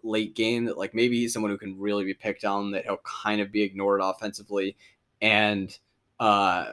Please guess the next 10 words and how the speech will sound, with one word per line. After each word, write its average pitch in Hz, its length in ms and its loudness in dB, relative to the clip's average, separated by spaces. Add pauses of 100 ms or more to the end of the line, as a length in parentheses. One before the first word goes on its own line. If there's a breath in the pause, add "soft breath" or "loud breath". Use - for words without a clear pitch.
(100)
really, 104 440 -2
like, 90 200 -2
targeted 92 540 -4
defensively 98 760 -4 (300)
in 117 80 -2
a, 98 80 0 (120)
in 110 60 -4
an 90 120 -2
effective - 560 -8
manner, 95 400 -4